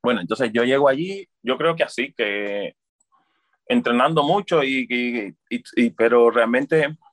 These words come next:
porque me gustaba. Y como tú dices, lo que sí te puedo contar es, una cosa curiosa es que, claro, yo cuando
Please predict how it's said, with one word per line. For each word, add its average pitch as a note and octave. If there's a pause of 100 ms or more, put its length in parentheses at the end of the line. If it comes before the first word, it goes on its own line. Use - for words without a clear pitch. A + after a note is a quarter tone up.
(100)
porque B2
me A2+
gustaba. G#2+ (1000)
Y B2+
como A2
tú B2
dices, B2+
lo A2
que G#2
sí B2
te C#3
puedo C3+
contar C#3
es, C#3
una A#2+
cosa C3
curiosa C3+
es C3+ (920)
que, B2
claro, C3 (760)
yo A#2+ (260)
cuando A2+